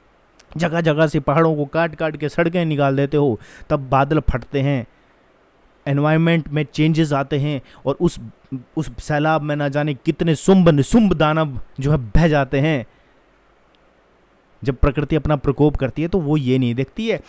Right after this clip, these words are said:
ये मेरा नाम जपता है कि नाम जपने से भगवान को कोई फर्क नहीं पड़ता नहीं है, आप पूजा कर रहे हो अपने लिए, उस, उस परमपिता परमेश्वर को कोई फर्क नहीं पड़ता, आप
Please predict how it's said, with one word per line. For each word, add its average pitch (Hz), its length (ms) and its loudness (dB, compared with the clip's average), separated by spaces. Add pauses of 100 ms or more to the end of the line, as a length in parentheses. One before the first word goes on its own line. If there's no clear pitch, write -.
(200)
ये 160 100 0
मेरा 160 200 2
नाम 147 300 0
जपता 143 300 -2
है 147 80 -4
कि 175 80 -2
नाम 143 340 0
जपने 143 300 -2
से 190 100 -6
भगवान 120 400 -6
को 202 120 -10
कोई 147 160 -8
फर्क 120 300 -10
नहीं 113 100 -6
पड़ता 117 220 -6
नहीं 117 260 -4
है, 170 200 -4
आप 120 260 -12
पूजा 131 260 -4
कर 127 160 -8
रहे 131 120 -6
हो 233 60 -2
अपने 208 300 -4
लिए, 208 460 4 (420)
उस, - 260 -4 (180)
उस 180 140 -4
परमपिता 170 500 0
परमेश्वर 165 520 0
को 220 120 -4
कोई 208 220 2
फर्क 185 320 0
नहीं 196 120 0
पड़ता, 185 340 -6
आप 139 280 -4